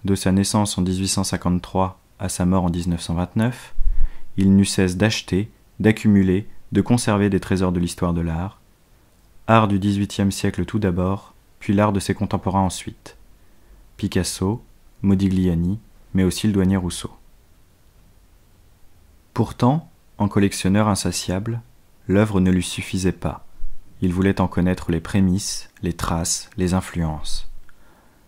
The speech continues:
au point d'accumuler une des premières bibliothèques d'art et d'archéologie vouées à la documentation de ses œuvres.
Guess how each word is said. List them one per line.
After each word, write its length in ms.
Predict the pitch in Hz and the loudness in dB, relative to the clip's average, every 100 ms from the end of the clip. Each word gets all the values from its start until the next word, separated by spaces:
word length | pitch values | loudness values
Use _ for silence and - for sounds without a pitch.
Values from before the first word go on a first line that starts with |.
| _ - | _ -4
au 80 | |
point 200 | 90 110 | -2 2
d'accumuler 460 | 123 98 - 101 110 | 2 2 2 4 6
une 120 | 117 | 4
des 100 | 95 | 4
premières 340 | 90 113 113 110 | 2 2 4 2
bibliothèques 640 | 98 95 95 90 92 90 | 0 2 2 2 0 2
d'art 240 | 101 101 | 2 2
et 40 | 92 | 2
d'archéologie 720 | 90 - 87 85 85 87 123 | -2 -4 -4 -2 -2 -2 -4
vouées 240 | 120 101 | 0 2
à 40 | |
la 100 | 95 | 2
documentation 720 | 85 85 - 85 80 80 - 113 | 0 -2 -4 -4 -4 -4 -2 -2
de 80 | |
ses 260 | 110 - 85 | -2 -6 -6
œuvres. 320 | 78 98 95 | -6 -10 -16